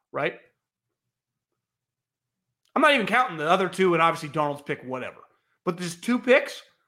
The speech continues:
One, if I told you he threw two picks, one's a red zone pick in the, in the end zone, you'd be like, "Oh, fuck, this is a problem. This is Jimmy Garoppolo?" Like, it was awful. And th-, listen, it happens. It's football. And it cost him the M V P. <laughs> I mean, it's simple,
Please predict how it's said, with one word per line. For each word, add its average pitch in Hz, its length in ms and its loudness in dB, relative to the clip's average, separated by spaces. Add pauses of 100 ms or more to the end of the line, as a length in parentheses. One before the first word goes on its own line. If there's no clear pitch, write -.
(320)
One, 208 360 2
if 165 120 -2
I 180 100 6
told 185 160 2
you 151 100 -2
he 160 140 -2
threw 160 180 -6
two 240 200 -6
picks, 220 320 -2 (260)
one's 175 220 2
a 156 40 -2
red 160 220 2
zone 117 220 -8
pick - 280 -16 (520)
in 220 200 4
the, 190 140 -2
in 196 200 4
the 170 80 4
end 147 200 2
zone, 113 300 -10
you'd 131 120 -12
be 117 60 -8
like, 101 100 -6
"Oh, 131 180 -4
fuck, 120 200 -8
this 135 100 -16
is 123 60 -18
a 107 100 -20
problem. 92 360 -12 (260)
This 135 100 -10
is 123 60 -14
Jimmy 151 180 2
Garoppolo?" 190 500 0 (420)
Like, 233 100 0
it 302 80 -2
was 302 160 2
awful. 339 460 2 (100)
And 254 140 -6
th-, 285 120 -12
listen, - 240 -4 (100)
it 220 100 0
happens. 226 380 0
It's 277 120 -12
football. 262 640 -2 (600)
And 240 100 2
it 269 40 -2
cost 320 220 2
him 320 80 4
the 311 100 10
M 311 100 8
V 320 100 6
P. 349 340 2 (260)
<laughs> - 280 -20
I 170 60 2
mean, 208 140 8
it's 214 220 2
simple, - 260 0